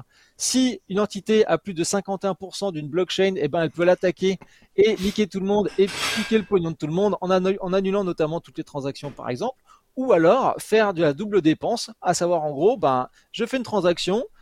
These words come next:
en fait, j'annule ma transaction parce que j'ai la main sur la blockchain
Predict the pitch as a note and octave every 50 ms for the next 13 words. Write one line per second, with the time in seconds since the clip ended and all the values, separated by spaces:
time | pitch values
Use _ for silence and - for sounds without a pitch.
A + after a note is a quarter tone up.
0 | _ - _ - E3 E3 - A3 G#3+ E3 F3 A3 A#3+ C4 A#3 G3+ G3 - - G3
1 | F#3 G#3 F#3 - A#3 A#3 - F#3 - - - F3 D3 C3+ D3+ D3+ D3+ D#3+ G3 G#3+
2 | - - F3+ E3 D3+ C#3 B2+ D3 C#3 - - E3+ G3 A3